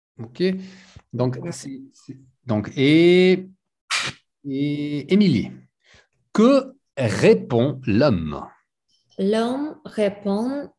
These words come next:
Speaker 3: euh, euh, l'homme répond, il y a neuf heures moins le quart.
Speaker 1: Il est, oui, il est neuf heures moins le quart. Excellent.
Speaker 3: D'accord.
Speaker 1: Excellent. Ok.
Speaker 2: Ouais.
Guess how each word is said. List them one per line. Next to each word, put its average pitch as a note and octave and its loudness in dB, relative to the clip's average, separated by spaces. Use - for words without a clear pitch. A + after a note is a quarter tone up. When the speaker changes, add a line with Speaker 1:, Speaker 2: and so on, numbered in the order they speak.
Speaker 3:
euh, E3+ -4
euh, F3 0
l'homme G#3 0
répond, A3+ -4
il G3+ 0
y G3 0
a F#3+ -2
neuf G3+ -2
heures - -6
moins F3+ -4
le F#3 -2
quart. - -14
Speaker 1:
Il A2+ 0
est, C3 0
oui, B2+ -4
il E2 -6
est A3 2
neuf G2+ -2
heures F2 -2
moins E2+ -4
le D#2+ -6
quart. F#3+ -6
Excellent. F#2+ -10
Speaker 3:
D'accord. F3+ -16
Speaker 1:
Excellent. F2 -18
Ok. E3+ -10
Speaker 2:
Ouais. E3+ 0